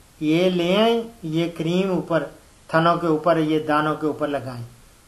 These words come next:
इंशाल्लाह ताला बेहतरीन हो जाएगी। लेकिन जब ये आप, अ, oxytetracycline के injection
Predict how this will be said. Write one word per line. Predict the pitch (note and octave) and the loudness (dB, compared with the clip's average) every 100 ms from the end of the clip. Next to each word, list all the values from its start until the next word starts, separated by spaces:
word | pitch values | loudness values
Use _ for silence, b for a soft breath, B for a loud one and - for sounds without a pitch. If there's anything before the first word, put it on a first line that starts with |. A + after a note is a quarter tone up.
| E3 F3+ A3 | 0 4 4
इंशाल्लाह | A3+ - F#3 F3 | 2 2 4 4
ताला | F3 E3 E3 | 4 4 4
बेहतरीन | D#3+ D#3+ - D#3+ D3+ D3+ | 2 -2 -2 -4 -4 -4
हो | C#3 | -6
जाएगी। | C3+ C3+ C3 b b b - | -8 -12 -14 b b b -4
लेकिन | D#3 E3+ E3+ | 0 0 2
जब | F3 E3+ | 2 2
ये | F3 F3 F3 | 2 2 6
आप, | E3+ E3+ E3+ F3 | 8 8 6 4
अ, | E3+ F#3 G#3 - - _ - - E3 D#3+ D#3 D#3 D3+ D3+ D3+ D3 D3+ - - - - | 2 2 0 -8 -20 _ -20 -16 -4 2 4 4 2 2 0 -2 -6 -14 -20 -20 -2
oxytetracycline | E3 E3+ F3+ - G#3+ G3+ G3 F3+ F#3+ F#3 - E3 D#3+ D#3+ E3 F#3 F#3 | 4 4 4 -2 -2 4 4 4 2 2 2 0 0 -2 0 -2 -2
के | F3+ | -2
injection | D#3+ D#3 D3+ F#3 | 0 -2 -2 -4